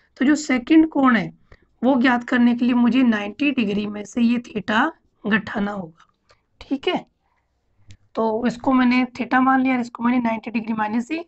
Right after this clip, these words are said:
theta मान लिया। अब इनका नामांकन कर देते हैं बिंदुओं का, ये ए हो गया, ठीक है, ये बी हो गया, ये सी हो जाएगा और ये डी हो जाएगा। ओके, आपको तो मीनार की ऊंचाई ज्ञात करनी, तो मीनार की ऊंचाई को मैंने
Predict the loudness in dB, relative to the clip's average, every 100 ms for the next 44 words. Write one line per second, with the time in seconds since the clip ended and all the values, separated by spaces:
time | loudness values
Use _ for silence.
0 | _ _ -10 -4 0 0 -2 -8 -12 -16
1 | _ _ -20 -20 -6 -2 2 2 2 2
2 | 0 0 -2 -2 -4 -6 -6 -6 -6 _
3 | -8 -6 -4 -6 -6 -4 -4 -8 _ _
4 | _ _ -2 -2 -2 -2 -2 -2 -2 -4
5 | -6 -4 -2 -2 -4 _ _ _ _ -6
6 | -4 -2 -2 -2 0 -2 -2 -2 -2 -6
7 | _ _ _ _ _ _ -6 -4 -4 -6
8 | -2 0 2 0 0 0 0 -2 -2 -4
9 | -4 -6 _ _ _ _ _ _ -12 -6
10 | 0 0 -2 -6 -12 -18 _ _ _ _
11 | -6 -6 -4 -8 -10 -18 -20 -2 0 0
12 | -2 0 2 2 0 0 -2 -2 -2 -2
13 | -4 -4 -4 -2 -2 -2 -4 -6 -12 -6
14 | -6 -6 -6 -4 -2 -2